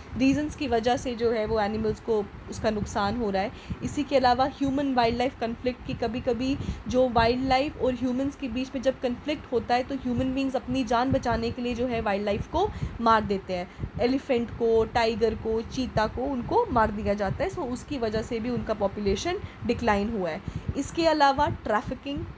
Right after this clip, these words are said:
इनका skin जो है, इनके दांत जो हैं, उनको बेचा जाता है, तक्ष-, तस्करी किया जाता है, loss of habitat है, हमने पेड़ वेड़ सारे काट ही दिए, बचे कहाँ हैं। इसी के अलावा जब भी, भी आप पेड़ वगैरह काटोगे, जब habitat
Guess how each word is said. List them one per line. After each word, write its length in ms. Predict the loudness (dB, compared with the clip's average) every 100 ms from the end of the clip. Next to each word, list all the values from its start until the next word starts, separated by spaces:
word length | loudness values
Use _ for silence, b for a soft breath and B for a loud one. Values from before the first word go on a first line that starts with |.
| -6
इनका 400 | -4 0 4 4
skin 520 | 2 -6 -4 -2 0
जो 160 | 0 0
है, 320 | 0 -2 -2
इनके 300 | -2 -2 -4
दांत 400 | 0 2 2 0
जो 180 | 0 0
हैं, 140 | 0
उनको 300 | -2 -2 -2
बेचा 340 | 0 0 0 0
जाता 320 | 0 -2 -4
है, 240 | -4 -6 -8 -12 -4
तक्ष-, 480 | -4 -4 -12 -12 -2
तस्करी 460 | -2 2 2 2 0
किया 300 | 0 2 2
जाता 300 | 0 -2 -4
है, 100 | -6 B B B
loss 240 | 6 6 4
of 80 | -2
habitat 600 | 0 0 0 0 -2 -2
है, 140 | -4
हमने 260 | -4 -4 -4
पेड़ 280 | 0 0 2
वेड़ 180 | 2 2
सारे 220 | 0 -2 -2 -10 -12 2
काट 260 | 4 6 2
ही 80 |
दिए, 260 | -4 -2 -2
बचे 300 | -2 -2 -2
कहाँ 240 | -2 -4
हैं। 220 | -4 -6 -10 B B -6
इसी 200 | 0 0
के 120 | 2
अलावा 360 | 2 4 4 2
जब 180 | 0
भी, 120 | -2 -4
भी 140 | -2
आप 180 | -2 -2
पेड़ 460 | -6 -4 -2 0
वगैरह 400 | 0 0 2 2
काटोगे, 680 | 2 0 0 -2 -2 -4 -2
जब 160 | -2 -2
habitat 600 | -2 -2 -2 0 0